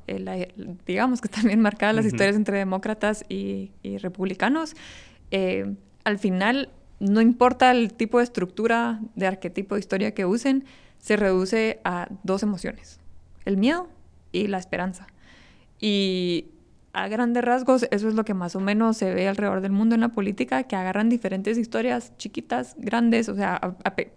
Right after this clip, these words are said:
Speaker 1: chiquitas me refiero a pequeña escala, como en elecciones locales, o a gran escala, las, eh, de generales,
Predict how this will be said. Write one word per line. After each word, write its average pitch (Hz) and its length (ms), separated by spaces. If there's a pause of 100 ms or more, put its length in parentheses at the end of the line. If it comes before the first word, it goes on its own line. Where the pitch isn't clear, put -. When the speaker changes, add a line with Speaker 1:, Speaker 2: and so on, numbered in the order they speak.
Speaker 1:
chiquitas 254 380
me 233 80
refiero 202 220
a 233 60
pequeña 196 340
escala, 233 360
como 185 260
en 185 160
elecciones 190 380
locales, 247 480 (360)
o 185 120
a 180 80
gran 208 240
escala, 247 540
las, 180 360 (460)
eh, - 160
de 180 180
generales, 220 640